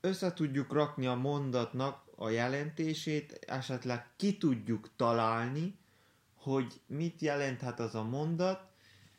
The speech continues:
és így lassacskán, lassacskán,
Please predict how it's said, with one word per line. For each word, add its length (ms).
és 680
így 420
lassacskán, 1000
lassacskán, 960